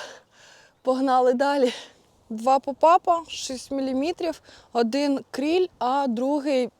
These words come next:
йде у мене фруктовий. На вісімдесятиграмову годівничку я ставлю кріль і закидаю його далеко. І другий у мене йде шістдесят грам,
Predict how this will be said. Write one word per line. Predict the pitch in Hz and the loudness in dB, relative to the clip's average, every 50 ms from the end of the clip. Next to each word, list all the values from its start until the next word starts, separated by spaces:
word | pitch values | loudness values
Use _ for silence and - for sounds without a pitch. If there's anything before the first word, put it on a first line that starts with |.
| _ _ _ _ - _ _ _ _ _ _ _ _ _ _ _ - 247 | _ _ _ _ -20 _ _ _ _ _ _ _ _ _ _ _ -10 -8
йде | 226 214 233 233 247 | -4 -2 -2 -2 -2
у | 254 254 | 0 -2
мене | 254 240 240 247 247 240 220 - - - - - _ _ | -2 -2 -2 -4 -4 -6 -6 -10 -16 -20 -20 -20 _ _
фруктовий. | - - 262 269 - - - 285 262 233 214 214 208 - _ - - _ _ _ | -12 -8 -8 -8 -8 -6 -4 -2 -2 -2 -2 -4 -8 -12 _ -20 -20 _ _ _
На | 254 277 294 311 302 | -4 -2 -2 -2 -2
вісімдесятиграмову | 269 277 - - 294 285 269 294 294 - - - - 302 302 254 247 262 262 269 285 277 277 269 262 254 254 254 254 254 | -4 -6 -6 -4 -4 -4 -4 -4 -6 -8 -10 -8 -6 -4 -4 -4 -4 -4 -2 -2 -2 -2 -2 -2 -4 -2 -2 -2 -2 -2
годівничку | 233 262 277 226 262 262 262 262 262 254 - - - 247 | -4 -4 -4 -4 -2 -2 -2 0 -2 -2 -4 -6 -8 -4
я | 247 247 233 247 233 | -4 -2 -4 -4 -6
ставлю | - - 254 247 240 254 247 247 - | -8 -6 -4 -4 -2 -2 -4 -6 -6
кріль | - 240 285 311 370 415 - - - - - - - _ _ | -6 -2 0 0 0 0 -2 -6 -14 -20 -20 -20 -20 _ _
і | - 285 302 | -6 -6 -4
закидаю | 277 302 311 - - 311 247 294 294 294 294 294 294 | -2 -2 -4 -2 -2 -2 -2 0 0 0 0 0 0
його | 285 277 277 247 285 285 277 | -2 -2 -4 -2 -2 -2 -2
далеко. | 233 254 254 262 262 269 269 262 - - 254 247 254 403 466 453 415 | -2 -2 -2 -2 -2 -2 -2 -4 -4 -4 -4 -4 -2 0 2 2 2
І | 330 | 2
другий | 269 302 320 349 381 381 359 359 339 311 | 0 0 0 0 0 0 0 -2 -2 -2
у | |
мене | 302 302 311 330 330 320 302 | -2 -2 -2 -4 -4 -4 -4
йде | 269 226 262 277 320 - - _ _ _ _ _ _ _ _ _ _ | -2 -2 0 -2 -2 -2 -6 _ _ _ _ _ _ _ _ _ _
шістдесят | - - - 294 285 254 302 277 - 302 285 294 254 269 | -16 -10 -8 -6 -4 -4 -4 -4 -2 -2 -2 -2 -2 -4
грам, | 247 233 262 269 269 294 330 | -6 -6 -6 -4 -4 -4 -4